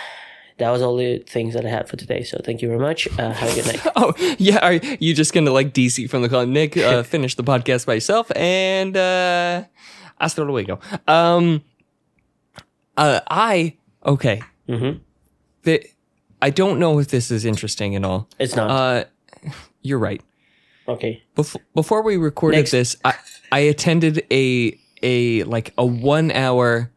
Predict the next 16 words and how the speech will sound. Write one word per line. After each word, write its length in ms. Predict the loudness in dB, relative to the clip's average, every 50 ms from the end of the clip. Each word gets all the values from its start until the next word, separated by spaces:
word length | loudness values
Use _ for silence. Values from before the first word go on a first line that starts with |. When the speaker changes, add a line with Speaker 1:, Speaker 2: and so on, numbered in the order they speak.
| _ -4
Speaker 2:
Zoom 680 | -4 -2 -2 -2 0 2 2 4 4 4 4 4 2 2
course, 720 | 0 0 0 2 2 2 2 0 -2 -4 -6 -10 -12 -14 _ _ -12 -12 -12 -12 -12 -12 -10 -10 -6 -4
uh, 100 | -4 -4 -2 _
about, 480 | -2 -2 0 2 2 2 2 0 -2 _ _ _
in 160 | -4 -2 0
my 220 | 0 0 0 -2 -2
profession, 840 | -2 -4 -6 -4 -2 -2 0 0 0 -2 -2 -2 -2 -2 -4 -8 -10 _ _ _ _ _ _ _ _ _
how 600 | -18 -10 -4 -2 0 0 2 2 2 2 0 0 -2
to, 560 | -4 -4 -2 -2 0 0 0 0 -2 -2 -2 -4
if 160 | -4 -4 -4
you're 160 | -2 -2 0
in 100 | 0 0
a 60 | -2
small 280 | -2 -4 -4 -4 -4 -4
private 340 | -2 0 0 0 0 -2 -4
practice, 480 | -2 -4 -4 -2 -4 -6 -8 -8 -10